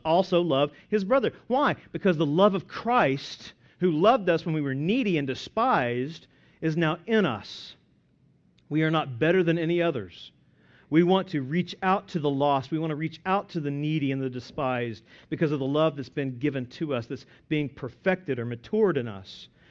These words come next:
because he first loved us. Now, all these things I'm saying, I'm just saying this.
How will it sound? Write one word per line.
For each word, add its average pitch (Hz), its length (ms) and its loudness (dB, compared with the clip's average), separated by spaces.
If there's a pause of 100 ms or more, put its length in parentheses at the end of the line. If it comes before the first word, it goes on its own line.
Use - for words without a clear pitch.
(120)
because 151 280 0
he 170 180 -2
first 147 480 -4 (240)
loved 143 300 -2
us. 113 120 -6
Now, 156 140 -2 (200)
all 190 120 4
these 247 220 2
things 208 260 0
I'm 160 80 2
saying, 185 320 0
I'm 151 80 -2
just 180 160 -6
saying 180 240 -2
this. 165 280 0